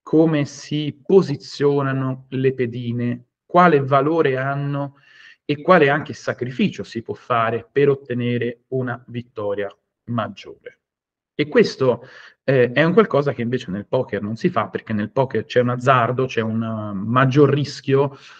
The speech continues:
c'è anche un pericolo che, eh, è quello di poter perdere tutto all'improvviso, mentre negli scacchi c'è la, una maggiore possibilità di resistere più a lungo.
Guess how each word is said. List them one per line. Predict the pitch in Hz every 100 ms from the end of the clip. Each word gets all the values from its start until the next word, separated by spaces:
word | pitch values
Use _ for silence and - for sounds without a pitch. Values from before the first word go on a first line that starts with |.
| _
c'è | - 165
anche | 147 127 147 -
un | 127 120 123
pericolo | 135 180 208 117 104
che, | - 123
eh, | 123 110 104 101 -
è | -
quello | 120 120
di | 120
poter | 104 113 117
perdere | - 135 127 127
tutto | 131 120 -
all'improvviso, | 95 98 - - 78 85 92
mentre | 104 110 110
negli | 120 135
scacchi | - 104 - - 139 - _ _ _ _ _ _
c'è | - 131
la, | 120 120
una | 120
maggiore | 127 127 151 135
possibilità | 117 - 120 131 127 110
di | 101 107
resistere | 107 117 110 - - 101
più | -
a | 107
lungo. | 101 90 90 90